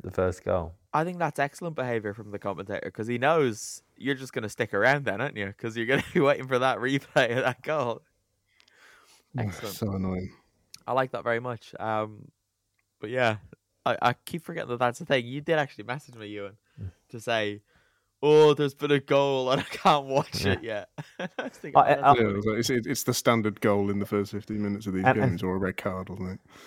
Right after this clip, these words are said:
Speaker 1: Assuming the U K broadcast was taking it from sort of an Italian feed, it felt like they were trolling the news al-, as well, because the ball would go out for a throw-in, they'd show a close-up of Okereke.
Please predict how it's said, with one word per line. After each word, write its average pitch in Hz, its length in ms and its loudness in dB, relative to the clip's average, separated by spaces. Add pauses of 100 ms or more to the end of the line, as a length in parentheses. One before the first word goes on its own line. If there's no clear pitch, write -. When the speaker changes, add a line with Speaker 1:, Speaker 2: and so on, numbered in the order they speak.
Speaker 1:
Assuming 160 460 6
the 135 100 6
U 131 180 6
K 120 180 6
broadcast 104 640 4
was 90 120 -6
taking 95 360 0
it 85 120 -6
from 90 220 -4
sort - 160 -4
of 85 40 -6
an 87 80 -4
Italian 87 540 2
feed, - 440 -2 (440)
it 104 120 2
felt 113 240 8
like 107 160 6
they 120 200 8
were 107 100 4
trolling 95 340 2
the 90 60 -2
news 90 260 -4
al-, 92 220 -2
as 95 140 -4
well, 101 260 6
because 87 380 -2
the 101 80 -2
ball 117 180 4
would 101 80 0
go 101 80 6
out 92 180 6
for 95 140 0
a 85 60 0
throw-in, 87 420 4
they'd 85 160 -4
show 95 180 4
a 87 60 2
close-up 101 540 4
of 82 80 -4
Okereke. 87 520 2